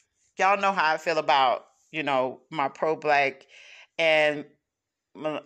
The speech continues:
some of y'all know how I feel about the police. I, I have some friends, um, I've had some friends that are police, that are corrections officers. I have been a correctional officer myself,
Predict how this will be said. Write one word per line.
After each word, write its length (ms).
some 400
of 60
y'all 200
know 140
how 140
I 40
feel 220
about 220
the 80
police. 640
I, 240
I 140
have 500
some 520
friends, 680
um, 380
I've 240
had 540
some 500
friends 600
that 480
are 400
police, 540
that 220
are 260
corrections 800
officers. 420
I 300
have 160
been 120
a 60
correctional 500
officer 380
myself, 580